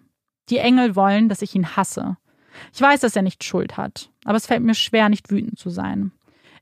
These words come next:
Immer wieder sagt er, es seien die Engel, die ihm das befehlen würden. Er selbst kann nichts dafür. Ich weiß, dass er das Geld wirklich brauchte, aber ich bin trotzdem sauer.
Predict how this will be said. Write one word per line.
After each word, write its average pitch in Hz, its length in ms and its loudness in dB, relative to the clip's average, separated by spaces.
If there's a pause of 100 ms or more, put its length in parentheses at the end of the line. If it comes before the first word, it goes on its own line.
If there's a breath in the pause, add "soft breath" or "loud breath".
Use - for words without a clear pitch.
Immer 254 240 4
wieder 233 200 2
sagt 202 320 2
er, 220 140 4
es 220 100 -4
seien 196 180 2
die 190 100 0
Engel, 233 320 2
die 202 80 0
ihm 196 80 2
das 185 120 -4
befehlen 202 520 0
würden. 175 400 -4
Er 202 120 2
selbst 240 300 2
kann 220 200 4
nichts - 220 -2
dafür. 190 500 -6 (520)
Ich - 180 -6
weiß, 220 300 4
dass 202 160 -2
er 196 60 0
das 190 180 -4
Geld 185 240 -2
wirklich 196 380 -2
brauchte, 185 640 -2
aber 214 100 0
ich - 100 -4
bin 240 160 2
trotzdem - 480 -6
sauer. - 440 -6